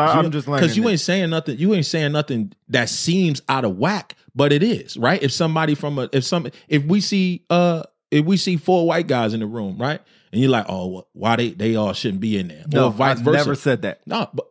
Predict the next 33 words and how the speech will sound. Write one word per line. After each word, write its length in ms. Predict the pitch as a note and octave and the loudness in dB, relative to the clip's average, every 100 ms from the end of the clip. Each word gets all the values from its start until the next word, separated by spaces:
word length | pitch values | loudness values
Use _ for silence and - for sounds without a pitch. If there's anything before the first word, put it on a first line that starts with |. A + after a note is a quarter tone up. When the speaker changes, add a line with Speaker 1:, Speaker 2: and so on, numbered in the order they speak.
| - | -6
Speaker 2:
you, 220 | B2+ F3 - | -4 -4 -2
but 100 | C#3+ | -2
I'm 80 | D3 | 0
saying 380 | - B3 B2+ G2 | -2 0 0 -2
though, 180 | F2+ - | -2 0
if 220 | D3 - - _ | 0 0 -12 _
it's 180 | D3+ D3+ | 0 0
two 240 | - G#3+ F3 | 0 0 2
different, 420 | F#3 F3+ F3+ - _ | 0 0 -4 -4 _
you 160 | D3+ G3 | -4 -2
could 160 | F#3+ | 0
be 100 | G3 | 0
the 100 | E3+ | 0
same 220 | E3+ F#3+ | 2 0
thing. 160 | E3+ C#4 | 0 -2
Could 100 | D#3 | 0
be 80 | F3+ | 0
the 60 | |
same, 240 | D#3+ F#3 D#3 | 0 -2 0
both 200 | G3+ A3 | 0 0
microaggressions. 720 | C#3+ C3 A2+ G2 E3+ G#3 E3 | -4 -4 -4 -2 -2 -2 -2
You, 160 | D#3+ F3 _ _ - | -2 -4 _ _ 2
or 300 | D3 D3 C3 | 4 4 2
vice 400 | - A2 E3 C3+ | -2 0 0 2
versa. 400 | G3+ A#3+ G2+ F#2 A2 _ - | 0 0 -4 -6 -10 _ -14
So 160 | - A#2 | -6 0
one 200 | D#3 D#3+ | 2 4
white 220 | F3+ F3+ | 2 2
guy 160 | C#3+ | 2
see 180 | C3 D#3 | 2 0
a 40 | B2+ | 0
bunch 260 | C#3+ C#3+ | 0 0
of 140 | C3+ | -2